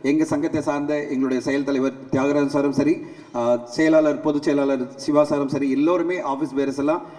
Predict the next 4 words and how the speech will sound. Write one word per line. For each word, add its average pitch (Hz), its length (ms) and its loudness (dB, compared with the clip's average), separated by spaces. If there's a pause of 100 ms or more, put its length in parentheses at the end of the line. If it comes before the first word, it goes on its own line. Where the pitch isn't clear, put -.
(160)
கண்டிப்பா 226 640 -2
நம்ம 156 220 0
தொழிலாளர்களோட 160 580 2 (100)
இருக்கணும், 170 440 0